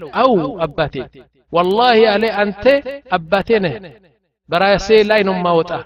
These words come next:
ላኪን እንደ ሙሐመድ እንደ ረሱሉላህ አትሆንም አለው። ተወኝ ከሙሐመድ ጋር። ከዛ በኋላ አባቱ በጣም ተቸገረ። «እንዴት እባክህ ለአንተ ብዬ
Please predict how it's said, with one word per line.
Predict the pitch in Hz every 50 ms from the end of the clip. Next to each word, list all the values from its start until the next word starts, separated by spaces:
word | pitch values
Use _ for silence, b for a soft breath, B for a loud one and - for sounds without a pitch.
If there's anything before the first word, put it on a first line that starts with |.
| - - 160 _ _ _ _ _ -
ላኪን | 143 156 165 170 147 156 165 175 165 151 151 143 135 151 151 143 135 _ _ _ _ _ _ _ _ -
እንደ | 156 165 160 156 156 165 165 156
ሙሐመድ | 156 147 - - - 190 190 190 180 165 151 - - 156
እንደ | 160 151 147 151
ረሱሉላህ | 147 151 147 147 151 143 143 147 127 127
አትሆንም | - 147 - - - 143 135 131 135 127 123
አለው። | 123 117 110 104 120 - _ _ _ _ _ _ _ _ _
ተወኝ | - 196 214 208 208 202 196 208
ከሙሐመድ | 208 175 156 156 - - 151 143 139 143 143 143
ጋር። | 135 123 113 - 127 123 _ _ _ _ _ _ _ _ _ _ _ _ _ _ _ _ _ _ _ -
ከዛ | 147 135 139 202 226 214
በኋላ | 202 165 170 180 170 175 208 247 262 185 214 247 - - - _ _ _ _ _ _ -
አባቱ | 160 156 151 196 190 - 247
በጣም | 269 247 - - 277 254
ተቸገረ። | - 233 - 277 254 202 214 208 202 190 214 208 202 185 _ _ _ _ _ _ _ _ _ _ _ _ _ _ _ _ 175
«እንዴት | 208 233 202 185 247 294 311 277 294
እባክህ | 277 277 277 277 277 - 277
ለአንተ | 240 240 262 269 247 240 269 277
ብዬ | 262 262 262